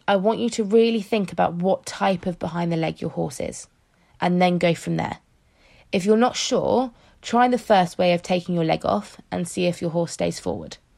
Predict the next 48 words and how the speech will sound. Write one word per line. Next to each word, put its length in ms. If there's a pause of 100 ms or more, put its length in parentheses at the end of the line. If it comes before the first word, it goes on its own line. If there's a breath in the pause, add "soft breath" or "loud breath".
(640 soft breath)
If 180
they 140
do, 420 (260 soft breath)
then 180
try 200
the 80
second 360
way 200
of 100
saying 300
if 100
you 60
can 120
keep 280
pushing 340
your 140
horse 260
forward, 520 (380 loud breath)
and 160
do 80
they 200
open 340
up 200
in 80
the 60
back 280
and 100
shoulders, 720 (320 loud breath)
or 100
do 160
they 160
go 260
shuffled 500
and 120
suck 240
back? 320 (1120 soft breath)
Then 280
try 220
the 120
third 380
way 380 (260 loud breath)
of 100
when 140
you 60
put 220
your 100
leg 260
on, 240